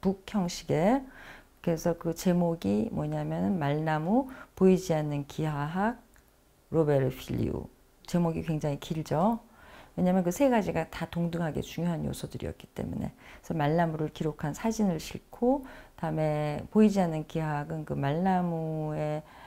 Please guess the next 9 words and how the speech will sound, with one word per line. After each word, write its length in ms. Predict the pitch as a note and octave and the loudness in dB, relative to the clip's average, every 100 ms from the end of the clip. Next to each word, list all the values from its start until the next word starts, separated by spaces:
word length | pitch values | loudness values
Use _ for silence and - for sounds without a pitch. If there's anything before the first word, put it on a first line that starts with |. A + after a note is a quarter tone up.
| - - _ | -20 -20 _
달려있는 840 | - D#3+ E3+ E3+ D#3 D3+ D#3 D#3 D#3 | -2 0 2 2 0 -2 -4 -4 -6
그 140 | D3 | -8
활자들이 1160 | G#3+ D#4 - G#3 G3+ - - A#2 C3 D#3+ C#3+ D3 - - - - _ C#3 | -6 -8 -2 0 0 -2 -2 -2 0 -2 -2 -6 -14 -20 -20 -20 _ -4
리드미컬하게 880 | D#3 F3 F3 - - D3+ D3 C#3 C3+ | -2 0 0 -2 -4 -2 -2 -2 -2
이렇게, 520 | - - - - - - - _ - - - _ | -4 -8 -6 -4 -4 -8 -14 _ -20 -20 -20 _
어, 360 | - B2+ B2 B2+ | -2 -2 -2 -4
구성되는 600 | F#3+ G#3 F#3 D#3+ C#3+ C#3+ | 0 2 2 0 -2 -4
과정을 640 | - D3+ D#3 D#3 C#3 C#3 - | -4 -4 -2 -2 -2 -2 0
애니메이션 800 | D#3+ F3 D#3 C#3+ C#3+ C3+ B2+ | 0 0 -2 -4 -4 -2 -2